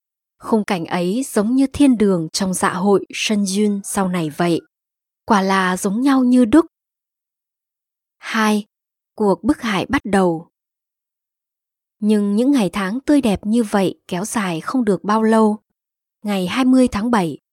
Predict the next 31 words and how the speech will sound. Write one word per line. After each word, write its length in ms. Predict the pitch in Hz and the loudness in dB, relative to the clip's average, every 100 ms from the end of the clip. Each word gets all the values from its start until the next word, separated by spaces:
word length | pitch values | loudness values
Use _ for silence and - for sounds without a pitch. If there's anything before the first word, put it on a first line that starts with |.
| _ - | _ -8
tà 140 | 196 | -6
ác 340 | - 254 302 - | -2 -2 -2 -2
đã 120 | 196 | -4
bắt 200 | 254 302 | -2 -2
đầu 220 | 208 170 - | 0 -2 -2
tiến 160 | 180 233 | -2 -2
hành 300 | 254 175 165 | -4 -4 -2
cuộc 220 | 185 190 | -2 0
bức 140 | 302 | -2
hại 220 | 247 185 | -2 -6
Đại 200 | 165 175 | -4 -8
Pháp 320 | - 269 294 311 _ | -4 0 0 -2 _
và 360 | 202 185 165 - | -6 -4 -4 -8
các 160 | 277 | -6
đệ 140 | 226 170 | -4 -2
tử 160 | 202 160 | -2 -4
Đại 180 | 165 - | -4 -8
Pháp. 300 | - 277 320 _ _ _ _ _ _ _ _ _ _ _ _ - | -4 -2 -2 _ _ _ _ _ _ _ _ _ _ _ _ -6
Ngày 160 | 226 | -2
mùng 220 | 214 208 - | 0 0 -2
tám 320 | 185 214 311 | -4 -4 -6
tháng 260 | - 202 233 | -6 -4 0
năm 300 | 269 254 254 | 2 0 0
năm 100 | 262 | 0
một 100 | 208 | 0
nghìn 260 | 180 165 156 | -2 -6 -4
chín 220 | 190 214 | -4 -4
trăm 240 | 247 202 | -4 -6
chín 180 | - 208 | -6 -2
mươi 100 | 247 | -2
chín, 340 | - 196 190 | -2 -4 -2